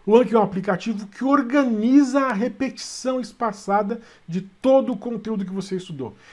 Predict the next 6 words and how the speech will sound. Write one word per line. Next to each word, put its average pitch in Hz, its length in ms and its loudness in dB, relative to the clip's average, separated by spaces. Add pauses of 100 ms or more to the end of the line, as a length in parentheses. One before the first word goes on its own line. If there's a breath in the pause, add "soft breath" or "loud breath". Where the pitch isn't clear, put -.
(160 soft breath)
Ele 214 240 4
tem 202 360 4
uma 208 140 0
espécie, 190 680 -2 (240 loud breath)
ele, 180 460 2
ele 151 640 0